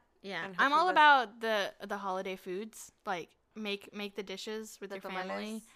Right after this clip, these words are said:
Speaker 1: Yeah.
Speaker 2: Tamales, pozole, menudo.
Speaker 1: Mm-hmm.
Speaker 2: I've been eating tamales. My mom has been, has been blessing me with tamales for the past two weeks.
Speaker 1: Mom, come through. I'm not there
Speaker 2: Honestly.
Speaker 1: yet.
Speaker 2: Honestly.
Speaker 1: Um, but yeah, so we're doing The Holiday,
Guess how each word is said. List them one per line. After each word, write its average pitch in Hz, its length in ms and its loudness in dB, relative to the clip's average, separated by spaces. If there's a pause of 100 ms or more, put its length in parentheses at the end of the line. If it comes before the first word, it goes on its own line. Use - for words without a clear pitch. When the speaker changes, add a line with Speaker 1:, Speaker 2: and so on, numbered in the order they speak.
(300)
Speaker 1:
Yeah. 190 240 -6 (500)
Speaker 2:
Tamales, 196 440 -8
pozole, 190 340 -10 (200)
menudo. 185 240 -10
Speaker 1:
Mm-hmm. 190 280 -6 (520)
Speaker 2:
I've 226 100 -2
been 254 120 -8
eating 202 260 -6
tamales. 170 380 -6
My 196 100 -2
mom 220 160 2
has 220 120 -6
been, 196 240 -12
has 185 160 -10
been 180 140 -10
blessing 180 380 -6
me 160 100 -14
with 160 120 -14
tamales 165 260 -8 (200)
for 185 60 -8
the 170 60 -8
past - 260 -8
two 180 100 -14
weeks. 160 160 -12
Speaker 1:
Mom, 208 260 -4
come 220 180 -8
through. 202 540 -6 (120)
I'm 202 80 -12
not 214 160 -6
there 214 100 -2
Speaker 2:
Honestly. 214 140 -2
Speaker 1:
yet. 190 200 -4 (720)
Speaker 2:
Honestly. 190 200 -2
Speaker 1:
Um, 214 420 4 (300)
but 285 100 -2
yeah, 320 240 6
so 240 180 0
we're 247 140 4
doing 262 220 0
The 285 60 4
Holiday, 220 600 4